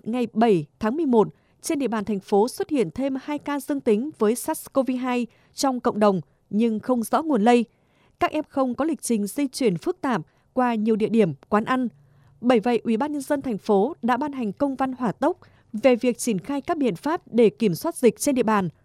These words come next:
Trong đó quy định từ mười giờ ngày tám tháng mười một, các nhà hàng, cơ sở kinh doanh dịch vụ ăn uống trên địa bàn tạm dừng việc kinh doanh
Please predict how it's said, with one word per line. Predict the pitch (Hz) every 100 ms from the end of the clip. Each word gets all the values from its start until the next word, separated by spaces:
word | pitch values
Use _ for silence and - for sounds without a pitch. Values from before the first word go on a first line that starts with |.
| _ _ _ _
Trong | 320 277
đó | 233 233
quy | -
định | 269 240 165 -
từ | 240
mười | 226 233 226
giờ | - 226 214
ngày | 214 220
tám | - 202 240
tháng | 269
mười | 339
một, | 285 220 165 _ _ _
các | 339 359
nhà | 277
hàng, | 220 226 214 180 _
cơ | 302 294
sở | - 214
kinh | - 277
doanh | 254 269 247
dịch | 226 220
vụ | 226
ăn | 277
uống | - 220 262 381
trên | 294
địa | 247
bàn | 220 208 180 - _ _
tạm | 269 220
dừng | - 247 233
việc | 220 233
kinh | 302 294
doanh | - 277